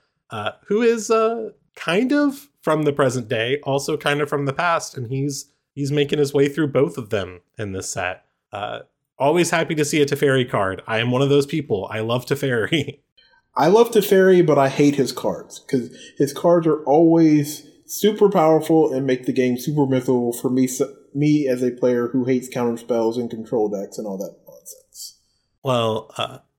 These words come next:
Speaker 1: understandable. This Teferi is a little more aggressive than other Teferis has been, have been. Uh, he still costs five mana, which is, like, way too much for, like, an aggressive planeswalker. But his, like, big thing is he doesn't have a plus one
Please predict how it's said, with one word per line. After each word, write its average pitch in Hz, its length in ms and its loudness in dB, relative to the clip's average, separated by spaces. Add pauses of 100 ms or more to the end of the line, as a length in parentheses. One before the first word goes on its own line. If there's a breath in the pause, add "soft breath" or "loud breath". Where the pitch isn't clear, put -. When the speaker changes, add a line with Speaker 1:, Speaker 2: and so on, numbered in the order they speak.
(320)
Speaker 1:
understandable. 131 920 -2
This 151 260 -2
Teferi 247 680 -2
is 147 100 0
a 127 100 0
little 135 680 0
more 147 280 0
aggressive 123 600 -6
than 156 120 -6
other 160 180 -6
Teferis 160 440 -8
has 156 120 -14
been, 160 360 -10 (100)
have 151 160 -8
been. 160 300 -8 (400)
Uh, 113 120 -8
he 151 160 -4
still 240 180 -2
costs 240 260 -2
five 135 220 0
mana, 98 380 -6
which 113 180 -6
is, 113 140 -6
like, 107 160 -10
way 143 280 -2
too 135 180 -4
much 92 420 -8
for, 101 220 -8
like, 95 300 -12
an 113 120 -6
aggressive 98 640 -10
planeswalker. 147 720 -4 (360)
But 123 160 -2
his, 139 240 2
like, 131 240 -4
big 151 140 -2
thing 151 180 0
is 139 80 -2
he 123 80 -6
doesn't 113 280 -4
have 123 160 -10
a 104 60 -4
plus - 340 -8
one 113 440 -10